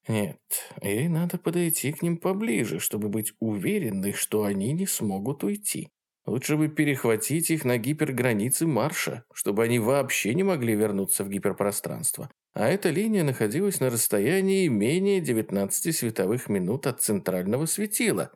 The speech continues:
звезды класса G шесть. Но им туда добираться долго. Так долго, что хватит времени передумать и сбежать,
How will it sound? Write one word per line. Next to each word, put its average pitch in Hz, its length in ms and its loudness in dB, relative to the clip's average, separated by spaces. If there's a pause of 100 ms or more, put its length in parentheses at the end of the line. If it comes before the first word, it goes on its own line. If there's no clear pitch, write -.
(140)
звезды 104 500 0
класса 95 640 -2
G 101 280 -2
шесть. - 600 -4 (360)
Но 110 160 2
им 226 140 0
туда 190 180 2
добираться 175 540 0
долго. 104 720 2 (240)
Так 110 280 2
долго, 135 320 2
что 101 200 0
хватит 131 440 0
времени 147 460 2
передумать 117 760 0
и 147 40 2
сбежать, 143 840 2